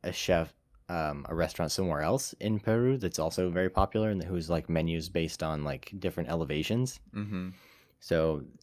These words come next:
Speaker 1: it's, they have definitely some cool concepts. And so this is somebody who knows what she's talking about. Um, so she, like, shows how to make a clay oven and, like, cook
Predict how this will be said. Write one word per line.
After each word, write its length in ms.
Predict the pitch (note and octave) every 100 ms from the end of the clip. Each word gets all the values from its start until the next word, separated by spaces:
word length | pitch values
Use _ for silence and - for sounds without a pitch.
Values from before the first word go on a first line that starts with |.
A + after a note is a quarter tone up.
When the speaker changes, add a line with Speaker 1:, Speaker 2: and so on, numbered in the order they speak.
| -
Speaker 1:
it's, 160 | G2+
they 180 | - A#2
have 220 | B2+ C3
definitely 260 | C3 C#3+ B2+
some 160 | G2+ F2+
cool 200 | G#2+ E2
concepts. 560 | - E2+ E2 - -
And 100 | E2
so 80 | F2+
this 220 | F2+ G#2 - -
is 140 | A2
somebody 260 | A#2 G2+ E2
who 60 |
knows 240 | F2+ E2 E2+
what 160 | D#2+ -
she's 220 | F#2+ C#2+
talking 280 | D2+ C#2+ D#2
about. 300 | C#2 B1 - - - - - -
Um, 160 | E2+ E2+
so 120 | G2
she, 180 | - A2
like, 240 | G#2+ F#2+
shows 340 | - E2 E2+
how 140 | - G2+
to 80 | A2
make 200 | A2+ C3
a 60 |
clay 360 | - A2+ A#2 A#2+
oven 420 | F2 G#2+ F2 D2+
and, 140 | D2
like, 180 | D2 D2
cook 340 | - F#2+ -